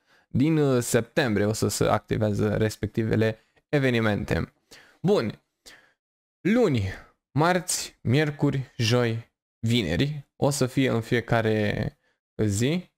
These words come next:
Ora, e Q S T, adică ora centrală a Europei, la noi o să fie plus unu. Dacă aici e șaisprezece, la noi o să fie șaptesprezece, e, douăzeci și unu. Luni, citit concentrat, e, de la cinci la nouă,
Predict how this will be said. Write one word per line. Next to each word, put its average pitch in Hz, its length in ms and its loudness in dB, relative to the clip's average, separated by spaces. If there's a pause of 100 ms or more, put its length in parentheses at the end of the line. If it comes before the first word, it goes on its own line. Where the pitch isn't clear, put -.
(240)
Ora, 127 800 0
e 117 380 0
Q 117 360 -2
S - 180 -4
T, - 60 -2
adică 113 360 2
ora 120 120 4
centrală 117 360 0
a 113 40 4
Europei, 139 460 0
la 131 120 0
noi 131 140 0
o 131 40 2
să 127 140 0
fie 127 220 0
plus 120 400 -2
unu. 104 280 0
Dacă 120 220 0
aici 120 160 0
e 123 60 0
șaisprezece, 143 380 -2
la 135 60 0
noi 131 100 0
o 123 80 0
să - 120 -4
fie - 160 -2
șaptesprezece, - 800 -2
e, 110 240 2
douăzeci 104 580 0
și - 280 -2
unu. 57 340 -4 (560)
Luni, 175 360 2
citit 151 260 -2
concentrat, 117 840 -2 (540)
e, 110 220 2
de 107 260 2
la 107 440 0
cinci - 440 -2
la 117 180 2
nouă, 107 560 0